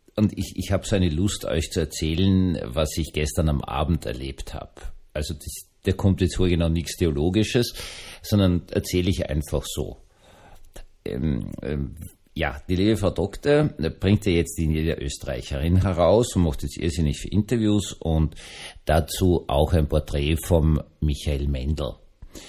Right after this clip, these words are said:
Michael Mendel kennen Sie. Wenn Sie auch den Namen nicht kennen,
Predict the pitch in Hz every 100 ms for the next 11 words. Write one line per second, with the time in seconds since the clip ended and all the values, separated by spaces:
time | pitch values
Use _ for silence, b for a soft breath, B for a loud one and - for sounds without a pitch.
0 | B - 92 98 95 82 80 85 85 -
1 | 73 82 92 - 78 71 82 82 82 87
2 | 82 67 82 104 101 90 - 85 80 98
3 | 98 95 -